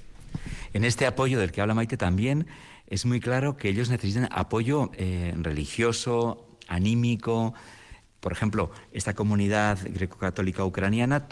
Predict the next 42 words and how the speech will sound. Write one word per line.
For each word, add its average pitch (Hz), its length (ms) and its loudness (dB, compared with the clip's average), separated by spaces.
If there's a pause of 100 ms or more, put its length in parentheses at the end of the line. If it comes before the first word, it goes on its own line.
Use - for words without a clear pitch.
ha 101 100 -2
tomado 110 220 2
la 107 80 2
iniciativa, 107 760 0 (460)
está - 160 -6
en 85 60 2
la 82 80 0
parroquia 87 280 -2
de 87 60 2
San 85 180 0
Vicente, 101 600 0 (180)
eh, 80 420 -4
acogidos 78 480 -4
por 80 140 -4
la 76 340 -2
comunidad 76 360 -2
parroquial, 123 540 0 (400)
con 85 180 -4
un 82 80 -2
sacerdote 82 720 0
ucraniano 85 600 0
que, 78 260 -4
que 85 180 -4
viene 82 220 0
de 82 80 2
Pamplona 80 400 0
para 80 180 0
celebrar 82 500 0 (300)
la 85 60 -2
Eucaristía, 120 580 0 (460)
pero 98 240 0
ellos 147 240 2
han 135 80 0
tenido 135 180 2
la 131 60 2
iniciativa 131 640 0
de 90 180 -2
que 87 280 -2
mientras 87 460 2
dure 127 160 0
la 120 140 2
guerra, 135 400 0